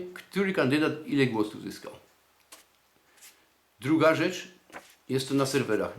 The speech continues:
na ma-, e, maszynach. Tu jest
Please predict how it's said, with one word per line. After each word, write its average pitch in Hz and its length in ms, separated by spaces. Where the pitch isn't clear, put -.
na 131 380
ma-, 127 180
e, 120 600
maszynach. 127 600
Tu 139 140
jest 196 340